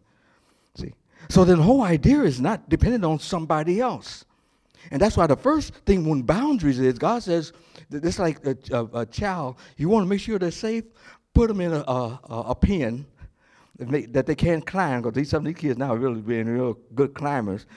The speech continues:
So put 'em in a pen so you know where they are, and then you can get some work done.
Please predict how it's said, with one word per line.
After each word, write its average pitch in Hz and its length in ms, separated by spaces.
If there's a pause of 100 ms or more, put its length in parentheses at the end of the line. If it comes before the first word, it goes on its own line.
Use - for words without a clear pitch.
(260)
So 170 120
put 277 200
'em 269 80
in 214 120
a 170 40
pen 143 540 (300)
so 170 100
you 156 180
know 185 180
where 180 220
they 123 200
are, 123 420 (520)
and 143 120
then 202 60
you 208 80
can 190 100
get 170 120
some 151 140
work 170 280
done. 101 340